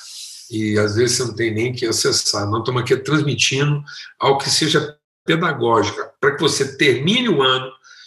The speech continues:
e comece o ano como Deus queria que a vida deles começasse. Deus diz, "Vocês estão encerrando uma fase,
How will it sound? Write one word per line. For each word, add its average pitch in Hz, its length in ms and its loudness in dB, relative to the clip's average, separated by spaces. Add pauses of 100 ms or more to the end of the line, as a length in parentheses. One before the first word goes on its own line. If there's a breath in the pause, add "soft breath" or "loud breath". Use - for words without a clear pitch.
(140 loud breath)
e 113 80 -10
comece 147 680 2
o 147 140 0
ano 123 340 0 (220 loud breath)
como 139 320 -2
Deus 147 300 2
queria 131 420 0
que - 80 -4
a 135 140 2
vida 139 400 0
deles 139 300 -2
começasse. - 760 -8 (320 loud breath)
Deus 135 220 4
diz, 120 160 -2
"Vocês 123 320 -2
estão 135 240 2
encerrando 135 600 2
uma 202 180 2
fase, 127 460 0